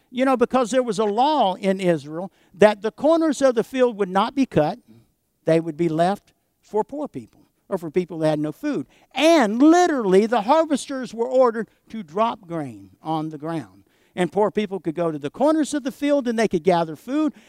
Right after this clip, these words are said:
and then they could travel across the field and gather more food, right? It was a law in Israel. And Israel honored it, Boaz especially, right? So Ruth makes a decision to go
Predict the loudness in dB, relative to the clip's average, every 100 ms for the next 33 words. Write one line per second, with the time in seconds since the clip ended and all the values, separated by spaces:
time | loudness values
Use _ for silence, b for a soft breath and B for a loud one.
0 | b 0 4 2 2 -2 0 0 0 -6
1 | -2 -2 -2 -6 -4 -4 -2 2 2 2
2 | 0 -2 -2 -6 -12 -16 -18 _ _ _
3 | -8 -4 -4 -6 b -8 -4 -2 -4 -6
4 | -4 -2 -2 -2 -4 -4 -8 -20 _ b
5 | b -2 0 -2 -6 -12 _ _ -4 -4
6 | -4 -2 -2 -2 -10 _ -12 -10 -8 -10
7 | -14 -20 -18 -10 -8 -8 -12 -14 -14 -16
8 | -20 -18 -8 -8 -8 -12 _ _ _ -18
9 | -14 -14 -14 _ _ _ _ _ _ _
10 | _ -10 -2 0 0 -2 -6 0 0 2
11 | 2 2 2 0 2 0 0 0 -2 -8
12 | -12 -10 -12 _ _ _ _ _ _ _
13 | -4 0 2 2 0